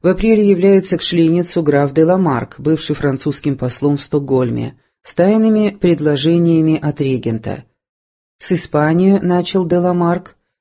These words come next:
заключен теперь мир, и это обстоятельство заставляет регента без потери времени думать о союзе с некоторыми державами, а именно о союзе между Россией, Францией, Испанией, Швецией, Пруссией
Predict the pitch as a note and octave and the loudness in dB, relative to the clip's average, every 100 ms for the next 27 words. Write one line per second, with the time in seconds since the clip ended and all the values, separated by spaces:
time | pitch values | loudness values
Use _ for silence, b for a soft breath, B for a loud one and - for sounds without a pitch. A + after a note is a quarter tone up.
0 | _ _ _ C#3 G3 G3+ G3+ C#4+ C#4 G3+ | _ _ _ -2 0 0 0 2 2 0
1 | G#3+ G#3+ D#3+ A#2+ A2+ - - E3+ D#3+ D3+ | 0 2 2 0 -6 -8 0 0 2 0
2 | - - D#3+ A3+ A3+ A#2+ - G#2+ G2+ - | -2 -2 0 0 0 -4 -6 -10 -10 -12
3 | b b b - G3 G3+ A3 A3+ C#4 B3 | b b b -2 0 2 0 2 0 2
4 | A#3 G#3+ G#3+ G3+ E3 F3 D#3+ D#3 G#3 F3+ | 0 2 0 0 -2 -2 -2 0 2 2
5 | D#3+ G#3 G3+ F#3 D3+ G3+ F#3 E3 - C#3+ | 2 2 2 0 0 0 0 -2 -2 0
6 | F#3 G3 F#3 - D#3+ D3 D3+ D#3 E3 E3+ | 0 0 -2 0 0 0 -2 0 0 0
7 | F#3+ F#3 E3+ B2+ A#2 A#2 A2+ _ _ _ | 0 0 0 -2 -4 -6 -10 _ _ _
8 | C3+ D3 F3 F#3 F#3+ - D#3+ F3+ E3+ E3 | -2 0 2 2 0 0 0 2 0 0
9 | C#3+ C#3 C#3 C3+ - D3 D3+ F3 G3 - | 0 0 0 -2 -2 -2 0 2 0 -2
10 | D3 C3+ - F3 F3+ F#3 E3+ - - C#3 | -2 -2 -2 0 2 0 -2 -2 -4 -4
11 | C#3 D3+ F3 F#3+ F#3+ B B - F3+ F3 | 0 2 2 0 -6 B B -4 0 2
12 | D3 - F#3+ F#3+ F#3+ D3+ C#3+ - F3+ F#3 | 2 2 2 2 2 0 0 -2 0 -2